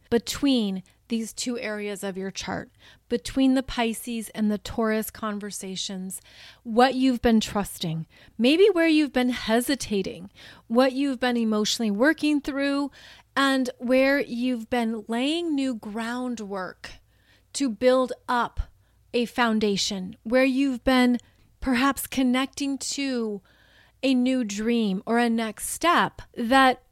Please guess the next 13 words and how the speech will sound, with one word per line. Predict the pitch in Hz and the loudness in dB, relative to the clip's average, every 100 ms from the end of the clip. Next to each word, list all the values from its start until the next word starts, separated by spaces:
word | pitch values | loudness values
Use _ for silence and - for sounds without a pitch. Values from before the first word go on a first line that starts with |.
| _ _ | _ _
was | - 262 240 | 2 2 4
just | 269 269 - | 0 -2 -4
floating | - 269 294 302 302 | -2 2 4 4 2
around. | 269 233 247 240 214 202 | 2 2 2 2 0 -4
It | 196 | -6
hadn't | 208 254 294 269 | -4 -4 -4 -6
fully | - 254 240 226 | -4 -2 0 0
landed, | 214 214 247 262 202 185 185 _ _ _ _ _ - | 0 2 4 4 2 -2 -4 _ _ _ _ _ -2
until | 240 233 - 330 403 226 202 208 _ _ _ _ _ 233 | -2 -2 0 2 4 4 2 -4 _ _ _ _ _ 2
this | 254 240 | 2 2
Jupiter | - 240 269 262 262 240 | -4 2 2 2 2 2
stations | 226 - 247 220 247 226 | 2 -2 -2 -2 -2 -4
direct, | - 226 214 196 196 - | -2 -4 0 -2 -4 -10